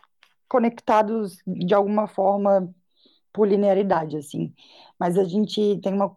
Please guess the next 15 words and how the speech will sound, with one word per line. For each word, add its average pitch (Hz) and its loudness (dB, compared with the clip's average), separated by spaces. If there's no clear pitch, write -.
uma 196 -4
parte 185 -4
desse, 175 0
tanto 220 0
que - -2
é 262 2
uma 247 2
parte 220 -2
do, 180 -2
da 196 2
série 196 0
que 190 -6
me 190 0
incomoda, 196 -2
que 214 -2